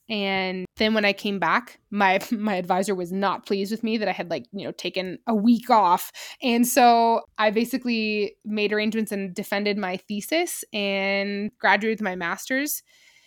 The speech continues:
And then I started balancing running, trying to see if I could gain sponsorships and get paid. And then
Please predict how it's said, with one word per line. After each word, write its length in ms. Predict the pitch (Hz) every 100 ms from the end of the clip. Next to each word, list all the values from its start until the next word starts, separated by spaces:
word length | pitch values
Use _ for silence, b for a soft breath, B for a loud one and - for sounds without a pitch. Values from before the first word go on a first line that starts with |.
| b b
And 220 | - 233 226
then 540 | 220 220 220 220 220 _ _ -
I 100 | 226
started 460 | - 233 226 202
balancing 880 | 190 202 240 240 247 240 240 240 233
running, 580 | - 208 208 233 311 370
trying 260 | 370 233 226
to 80 | 226
see 260 | - 214
if 100 | 208
I 100 | 202
could 340 | 202 214 180 -
gain 260 | 214 220
sponsorships 800 | 220 - 208 214 - 208 208 -
and 160 | 190 185
get 180 | 190
paid. 460 | - - 196 202 254 -
And 640 | 226 196 185 185 185 196 -
then 640 | 220 185 196 190 190 196